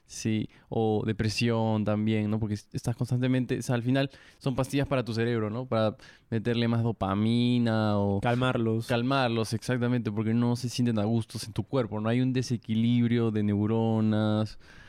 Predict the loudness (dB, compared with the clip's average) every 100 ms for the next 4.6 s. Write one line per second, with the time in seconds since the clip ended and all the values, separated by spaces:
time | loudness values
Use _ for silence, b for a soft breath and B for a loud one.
0 | B B -2 0 0 -2 -4 -4 0 2
1 | 2 0 0 2 2 0 0 0 0 -2
2 | -4 -6 -16 -10 -6 -2 2 2 2 2
3 | 2 0 0 -2 -2 -2 0 0 0 -2
4 | 0 -2 -2 -6 -8 -18